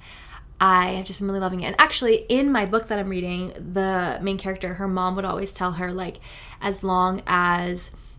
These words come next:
you have a book to read, you cannot be lonely." And I, like, for some reason that really stuck with me.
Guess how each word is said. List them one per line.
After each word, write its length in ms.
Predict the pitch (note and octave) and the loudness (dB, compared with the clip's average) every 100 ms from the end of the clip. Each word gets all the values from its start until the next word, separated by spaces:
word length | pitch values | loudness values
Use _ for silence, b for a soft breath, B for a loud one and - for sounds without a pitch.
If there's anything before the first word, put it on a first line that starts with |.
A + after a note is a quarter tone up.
| - | -12
you 400 | F#3 F#3 G3 G3 | -6 -2 2 0
have 240 | - G3+ | 0 -2
a 40 | F#3+ | 0
book 220 | G#3+ G#3+ | -2 -4
to 140 | - | -4
read, 420 | D4 D4+ D4+ D#4 - - - - - - - - | -2 0 -2 -6 -12 -20 -20 -20 -18 -14 -14 -8
you 440 | A#3 G3 G#3 G#3 G3+ | -4 0 6 6 6
cannot 320 | G3+ F#3+ F3 | 2 2 2
be 100 | F3+ | -2
lonely." 560 | C#3+ A3+ F#3 - - - B B B A#3+ | 0 0 -2 -6 -14 -16 B B B 2
And 320 | A#3+ A#3 A3 - | 4 4 4 6
I, 160 | B3 | 6
like, 320 | C4+ D4 D4 - | 6 2 -2 -6
for 140 | C4+ | -6
some 260 | - D4+ F4 | -2 0 0
reason 240 | C4 B3+ | 0 0
that 140 | B3 | 0
really 180 | G#3 G#3+ | 2 0
stuck 320 | G#3+ G3+ F#3+ | 0 -4 -4
with 180 | A3+ A3 | -4 -2
me. 360 | B3+ C#4 D#4 | -2 0 -2